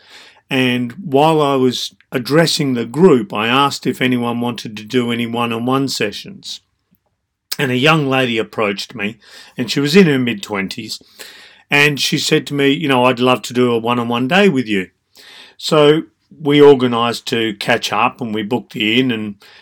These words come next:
set all the times and everything. And I asked her some questions at the start of it just to find out where she wanted to be with her results, where she was at, just to get a feel of where her life was and where she'd like it to be.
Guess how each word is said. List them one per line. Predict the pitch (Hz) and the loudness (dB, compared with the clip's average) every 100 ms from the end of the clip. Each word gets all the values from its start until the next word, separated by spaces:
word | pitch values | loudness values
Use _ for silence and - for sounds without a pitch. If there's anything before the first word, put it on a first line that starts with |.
| _ | _
set | - 143 120 | -2 0 0
all | 117 | 0
the | 113 | -4
times | - 117 113 117 104 | -2 -2 0 -4 -4
and | 104 | -4
everything. | 104 107 127 151 _ - - - - | -4 -4 -4 -6 _ -20 -20 -20 -14
And | - | -6
I | 113 120 151 | -2 2 2
asked | 147 | 0
her | 170 | -2
some | 147 139 | -2 -4
questions | 127 170 165 - 131 123 | -2 -2 -2 -2 -4 -4
at | 123 | -6
the | 104 | -8
start | - 113 104 110 | -2 2 2 0
of | |
it | 139 - | -2 -4
just | 131 - | -6 -6
to | |
find | 127 131 120 117 | -6 -2 0 0
out | 117 - _ - | -2 -4 _ -16
where | 127 123 120 | -4 0 0
she | 113 - 151 | 0 -6 -6
wanted | 120 117 104 113 | -4 -6 -8 -8
to | 110 | -6
be | 101 110 113 | 0 2 2
with | 113 110 | -4 -4
her | 120 | -4
results, | 120 123 117 107 110 127 - | -2 -2 -2 0 -2 -4 -6
where | 104 107 | -2 -2
she | - 123 | -2 -2
was | 123 120 | -2 -2
at, | 104 107 | -6 -6
just | - 185 - | -8 -8 -4
to | |
get | 160 160 | 0 0
a | |
feel | 139 - 139 135 135 123 | 0 -4 0 2 2 2
of | 113 104 - _ _ _ _ _ _ | 0 -2 -12 _ _ _ _ _ _
where | - 135 117 135 131 117 | -14 -12 0 4 4 2
her | 120 | -4
life | 113 117 117 110 - | -4 -2 -2 -2 -8
was | 117 120 123 190 196 - _ - _ | -2 2 4 2 0 -6 _ -20 _
and | - 107 | -10 -2
where | 110 | -2
she'd | 101 120 107 | 0 -4 -2
like | 107 104 - | -2 -4 -8
it | - | -12
to | 131 | -8
be. | 127 214 104 | 0 0 0